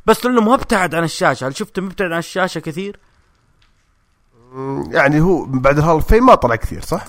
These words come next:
Speaker 2: ما
Speaker 1: لا،
Speaker 2: طلع
Speaker 1: لا،
Speaker 2: كثير.
Speaker 1: قبل الهول اوف فيمر، هل كان مبتعد؟ كان متواجد.
Speaker 2: مم. كان متواجد.
Speaker 1: هذه هي، لازم تكون متواجد، إن-، إنك وجهك مألوف، لكن إنك يعني متخيل من عام ألفين إلى الآن ثمنتاشر سنة مت-،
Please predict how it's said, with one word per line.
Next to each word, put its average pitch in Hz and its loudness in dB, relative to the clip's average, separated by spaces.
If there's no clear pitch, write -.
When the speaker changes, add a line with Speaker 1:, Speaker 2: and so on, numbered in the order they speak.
Speaker 2:
ما 285 4
Speaker 1:
لا، - 6
Speaker 2:
طلع 233 6
Speaker 1:
لا، 165 0
Speaker 2:
كثير. 151 2
Speaker 1:
قبل 240 8
الهول 185 6
اوف 160 -4
فيمر، 139 0
هل 147 -4
كان 185 2
مبتعد؟ 208 -2
كان 233 -2
متواجد. 320 4
Speaker 2:
مم. - -14
كان 165 6
متواجد. 151 6
Speaker 1:
هذه 269 4
هي، 247 2
لازم 214 4
تكون 226 -8
متواجد، 185 2
إن-، 147 -4
إنك 156 -4
وجهك 165 -2
مألوف، 165 -2
لكن 147 0
إنك 165 -4
يعني 123 -8
متخيل 185 -4
من 143 -4
عام 196 2
ألفين 190 -4
إلى 180 -2
الآن 170 2
ثمنتاشر 165 -10
سنة 170 -4
مت-، 165 -6